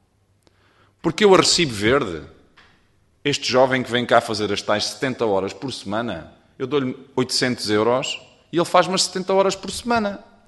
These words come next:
Mas se você me vem com isso do contrato de trabalho, eu para pagar seiscentos euros, vá, seiscentos euros,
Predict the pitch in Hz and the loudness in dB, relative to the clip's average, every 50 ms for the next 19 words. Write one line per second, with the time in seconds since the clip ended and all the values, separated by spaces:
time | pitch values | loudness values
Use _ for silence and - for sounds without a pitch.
0 | - - - - - - - 170 165 - - 196 190 - - 240 233 175 156 170 | -20 -20 -20 -20 -20 -10 -4 -2 0 2 6 6 6 6 6 4 4 4 4 4
1 | 156 143 165 156 143 123 110 - - 113 123 127 123 107 104 95 90 - - 117 | 4 4 4 2 2 2 0 -2 -4 -4 -2 -2 -2 0 0 0 0 0 -2 -2
2 | 117 101 95 85 76 73 71 71 76 80 - _ _ _ _ _ _ _ _ _ | 0 0 2 0 0 -2 -6 -12 -16 -18 -20 _ _ _ _ _ _ _ _ _
3 | _ _ _ _ _ _ _ _ _ _ _ _ - 165 151 - 180 165 - 185 | _ _ _ _ _ _ _ _ _ _ _ _ 2 2 4 6 4 6 8 8
4 | 185 - 202 185 - - - 175 - - - 190 180 165 143 117 117 113 123 110 | 10 12 10 10 10 8 8 8 8 8 8 8 6 4 2 0 2 4 4 6
5 | 95 95 101 113 139 156 - - - 95 85 82 - - - 110 110 - - 135 | 6 6 6 4 2 0 -6 -10 -8 -6 -6 -4 -4 -2 -2 -2 0 0 0 -2
6 | 123 104 92 95 90 87 82 82 82 90 110 131 - - | -4 -4 -6 -6 -6 -6 -6 -6 -8 -10 -10 -12 -16 -20